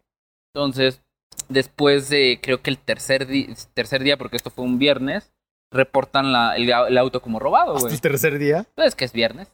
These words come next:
Speaker 1: No,
Speaker 2: Sí.
Speaker 1: pues también el, el abogado de la empresa, no sé, güey,
Speaker 2: Es
Speaker 1: cómo
Speaker 2: que
Speaker 1: lo trabaje.
Speaker 2: confiamos demasiado en la persona, ¿no? Si no,
Speaker 1: No, sí.
Speaker 2: re-, se ha de haber ido a probarlo a Acapulco,
Speaker 1: Sí.
Speaker 2: ahorita debe regresar.
Speaker 1: No, güey, que,
Speaker 2: Que... lo pruebe
Speaker 1: espérate.
Speaker 2: bien.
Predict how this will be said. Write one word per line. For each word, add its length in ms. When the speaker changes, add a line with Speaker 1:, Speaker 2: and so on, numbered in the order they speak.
Speaker 1:
No, 400
Speaker 2:
Sí. 80
Speaker 1:
pues 100
también 300
el, 360
el 580
abogado 340
de 60
la 80
empresa, 480
no 120
sé, 220
güey, 120
Speaker 2:
Es 60
Speaker 1:
cómo 120
Speaker 2:
que 80
Speaker 1:
lo 40
trabaje. 280
Speaker 2:
confiamos 200
demasiado 440
en 40
la 80
persona, 360
¿no? 120
Si 100
no, 280
Speaker 1:
No, 60
sí. 60
Speaker 2:
re-, 180
se 100
ha 40
de 60
haber 140
ido 160
a 80
probarlo 300
a 20
Acapulco, 580
Speaker 1:
Sí. 80
Speaker 2:
ahorita 240
debe 200
regresar. 460
Speaker 1:
No, 200
güey, 220
que, 240
Speaker 2:
Que... 80
lo 80
pruebe 180
Speaker 1:
espérate. 240
Speaker 2:
bien. 160